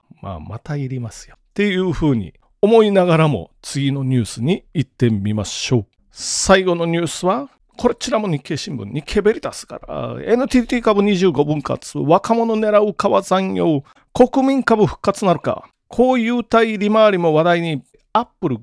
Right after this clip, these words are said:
グーグルの座奪えるかっていうことでね、読みます。日経ベリタスの名物コーナー、金融記者座談会を、放電と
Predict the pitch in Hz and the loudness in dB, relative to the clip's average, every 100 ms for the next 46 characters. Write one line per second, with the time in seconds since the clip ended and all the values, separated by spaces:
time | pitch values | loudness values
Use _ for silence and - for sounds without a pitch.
0 | _ - 254 262 247 262 226 208 220 - | _ -4 -2 -2 -4 0 0 2 2 0
1 | - 254 220 - - 208 202 208 92 73 | -8 0 0 0 0 2 4 4 4 2
2 | 107 117 _ 98 90 85 98 76 85 95 | 0 -6 _ -14 -14 -14 -14 -14 -16 -18
3 | _ _ - 117 117 107 - - _ _ | _ _ -8 -4 -2 -4 -10 -20 _ _
4 | _ 160 - - 247 233 202 123 - 92 | _ -8 -4 -2 0 0 -2 -4 -6 -2
5 | 123 156 143 - 113 85 - _ _ - | 0 0 -4 -6 -8 -8 -14 _ _ -6
6 | 185 214 208 - - 120 117 110 151 - | -2 0 -2 -6 -4 -2 -2 -2 -4 -6
7 | 110 90 - _ _ 147 156 151 139 - | -10 -12 -20 _ _ -4 0 0 0 -4
8 | 113 113 | -4 -8